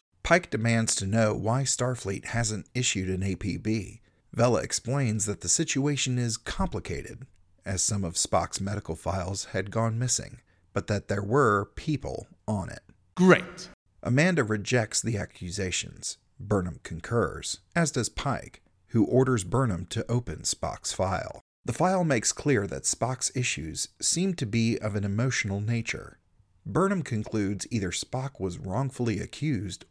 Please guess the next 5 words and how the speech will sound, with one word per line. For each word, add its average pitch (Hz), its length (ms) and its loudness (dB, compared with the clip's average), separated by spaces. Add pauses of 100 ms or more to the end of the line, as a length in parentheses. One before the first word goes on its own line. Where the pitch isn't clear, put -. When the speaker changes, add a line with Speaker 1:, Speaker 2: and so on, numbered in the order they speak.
Speaker 1:
or 107 420 2 (320)
he - 180 -2
was 90 220 -4
mentally 95 520 -2
compromised. - 920 -8